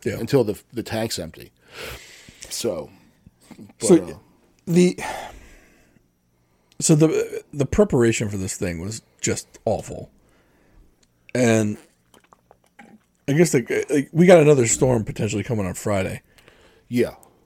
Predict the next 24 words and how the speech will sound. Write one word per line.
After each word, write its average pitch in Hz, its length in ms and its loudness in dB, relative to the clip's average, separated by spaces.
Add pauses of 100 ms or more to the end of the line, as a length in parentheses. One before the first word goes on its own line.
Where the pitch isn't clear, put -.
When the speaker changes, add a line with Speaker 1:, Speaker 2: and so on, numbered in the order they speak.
(140)
Speaker 1:
And 120 400 4 (1700)
it's - 120 -2
like, 151 220 0 (880)
if 131 220 2
they 151 120 8
don't 247 160 4
get 202 200 2
the 113 100 0
roads 113 460 -2
cleared, 135 440 2 (200)
'cause 135 200 0
the, 135 140 2
the 135 120 2
roads 214 280 4
still 156 220 6
aren't 110 220 0
great 104 380 -4 (180)
right 95 160 0
now - 280 -4 (680)
because 147 420 4
everything 131 340 2
got 110 200 -2
pacted 113 420 2
down. 101 360 -6